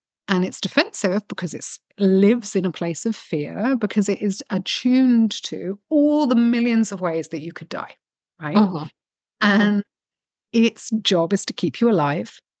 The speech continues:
Speaker 1: And the best way it knows how to keep you alive is to repeat things that you've already survived.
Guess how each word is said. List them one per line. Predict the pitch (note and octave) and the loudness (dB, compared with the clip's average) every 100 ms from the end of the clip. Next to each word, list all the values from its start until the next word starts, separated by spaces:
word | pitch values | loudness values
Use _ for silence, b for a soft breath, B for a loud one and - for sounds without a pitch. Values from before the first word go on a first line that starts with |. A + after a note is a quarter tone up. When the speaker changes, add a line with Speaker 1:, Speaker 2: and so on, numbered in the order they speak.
| _ F#3 | _ 0
Speaker 1:
And | F3 | 0
the | D#3+ - | 0 -4
best | G#3 - - | -4 -4 -4
way | G#3 G3+ | 2 2
it | F#3+ G3 | 2 2
knows | E3 D3+ A3+ C4 | 2 2 0 -2
how | - E3+ F3+ | -2 -2 0
to | A3 | -2
keep | - F#3 - | -2 -4 -2
you | E3+ | 0
alive | D#3+ D#3 D3 A3 A#3 | 0 0 0 0 0
is | F3 | -2
to | - G3 | -2 -4
repeat | D#3+ - B3 - - | -6 0 0 0 0
things | F#3+ F3+ G#3+ - | 0 2 0 0
that | - - | -6 -2
you've | F3 F3+ | -2 0
already | F#3 F#3 E3+ | 2 2 0
survived. | E3+ - D#3 C3+ B2+ C3 | -2 -4 -2 -2 -4 -10